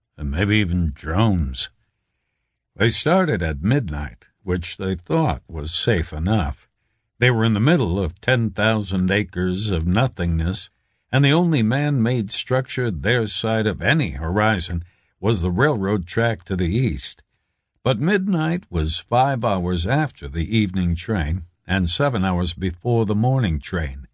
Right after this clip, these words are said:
Therefore, no prying eyes. Their backhoe had four spotlights on a bar above the cab, the same way kids pimped their pickup trucks,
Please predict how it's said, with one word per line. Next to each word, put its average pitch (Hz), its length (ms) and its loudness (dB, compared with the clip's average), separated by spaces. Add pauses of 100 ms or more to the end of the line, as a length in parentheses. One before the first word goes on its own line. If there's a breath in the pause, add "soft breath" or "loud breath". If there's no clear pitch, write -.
(480)
Therefore, 104 560 2 (420)
no 98 460 0
prying 85 600 0
eyes. 76 600 -4 (840)
Their 120 120 2
backhoe 120 720 0
had 87 340 0
four 127 360 0
spotlights 90 880 -4
on 87 160 0
a 82 60 0
bar 87 420 0
above 85 380 -2
the 87 100 -4
cab, 85 540 -4 (500)
the 139 100 -2
same 147 260 2
way 107 240 0
kids 87 600 -4 (140)
pimped - 420 -2
their 98 200 -2
pickup - 520 -6
trucks, - 540 -4